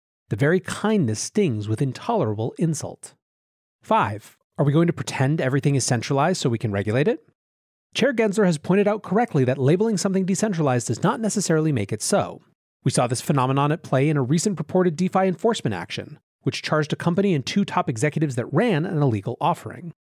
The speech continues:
And maybe it was at play to a lesser degree in a case from several years ago against the creator of a decentralized trading venue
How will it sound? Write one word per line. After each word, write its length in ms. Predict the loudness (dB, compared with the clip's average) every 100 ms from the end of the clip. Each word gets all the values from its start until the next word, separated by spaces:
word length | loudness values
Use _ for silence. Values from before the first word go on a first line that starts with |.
| _ _ 0
And 80 | 2
maybe 200 | 2 2
it 120 | 2
was 160 | 4
at 180 | 4 0
play 220 | 0 0
to 120 | 2 2
a 40 |
lesser 260 | 2 2 0
degree 300 | 0 0 0
in 40 |
a 60 | -2
case 260 | -2 -2
from 140 | 0 -4
several 320 | -4 -4 -2
years 300 | 0 2 2
ago 180 | 0 -2
against 280 | -2 -2 -4
the 60 |
creator 440 | -6 0 2 2 0
of 80 |
a 60 | -2
decentralized 600 | -4 0 -2 0 0 -2
trading 280 | 0 0 2
venue 320 | 0 -2 -4